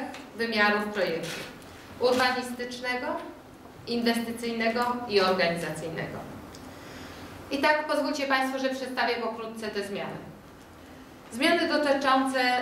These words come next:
zakresu urbanistycznego. Zakres projektu uwzględniający przede wszystkim wyniki warsztatów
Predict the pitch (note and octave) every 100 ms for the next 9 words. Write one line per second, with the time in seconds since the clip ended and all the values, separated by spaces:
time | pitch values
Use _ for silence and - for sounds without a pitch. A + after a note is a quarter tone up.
0 | - B3+ B3+ C4+ C4 C4+ A3+ G#3+ A3 -
1 | - C4+ C4+ A#3+ A3+ A3+ A3 G#3+ - F#3+
2 | E3 - - - - C#4+ D4+ D#4 - B3+
3 | A3+ G#3+ G#3+ G#3 A3 A#3 A#3 - - -
4 | - - - - - - - - - -
5 | - - - C4 C#4 C#4 C#4 C4+ C4+ C#4
6 | C4+ - D#4 D4+ D4+ C#4 C4+ C4+ C4 A#3+
7 | B3 A#3+ B3+ B3 A3 A3+ A3+ A3+ A#3+ A#3
8 | A3+